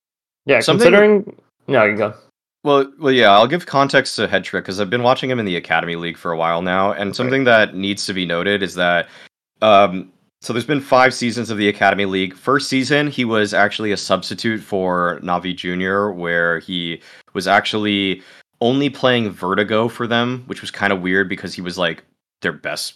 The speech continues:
Speaker 2: like, second best player on that map. Like, Monacy was their best player in season one, but then Hetrick was, like, really good, but they only used him on Vertigo 'cause they were doing some six-man lineup B S. Then, I think season two, moving forward b-, to, like, season,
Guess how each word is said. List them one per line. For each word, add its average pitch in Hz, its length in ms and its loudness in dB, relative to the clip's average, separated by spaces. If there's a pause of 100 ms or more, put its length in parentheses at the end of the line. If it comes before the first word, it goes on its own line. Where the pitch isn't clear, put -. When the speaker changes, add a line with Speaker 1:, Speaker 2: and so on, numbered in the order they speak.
Speaker 2:
like, 87 220 -2
second 92 320 -2
best 90 240 -2
player 87 300 -2
on 95 80 -2
that 92 120 -2
map. 95 220 0
Like, 92 140 0
Monacy 123 400 2
was 113 140 -4
their 98 100 -2
best 87 220 -6
player 92 220 0
in 98 80 -2
season 110 280 -6
one, 120 280 -4 (280)
but - 100 -4
then 101 140 2
Hetrick 113 400 0
was, 98 160 -4
like, 87 280 0
really 117 360 0
good, 101 440 -2
but 90 140 -8
they 92 100 -2
only 113 300 -2
used 107 240 -2
him 104 80 -4
on 92 120 -2
Vertigo 92 360 -2
'cause 92 140 -12
they 90 80 -6
were 90 80 -4
doing 92 160 -4
some 87 120 -10
six-man 87 480 -4
lineup 87 300 -4
B 101 140 -2
S. 104 260 0 (540)
Then, 143 420 4
I 107 80 0
think 113 240 -4
season 110 280 -6
two, 120 520 -4 (640)
moving 123 320 2
forward 113 340 0
b-, - 60 -6 (300)
to, 117 140 -2
like, 101 200 2
season, 110 480 -6